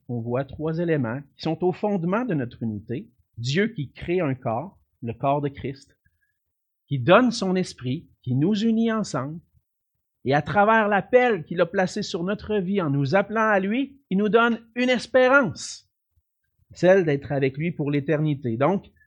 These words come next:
au fondement de notre unité, trois éléments déjà qu'on voit.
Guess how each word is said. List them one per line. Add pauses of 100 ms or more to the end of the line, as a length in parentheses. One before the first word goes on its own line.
(240)
au
fondement
de
notre
unité,
trois
éléments
déjà
qu'on
voit.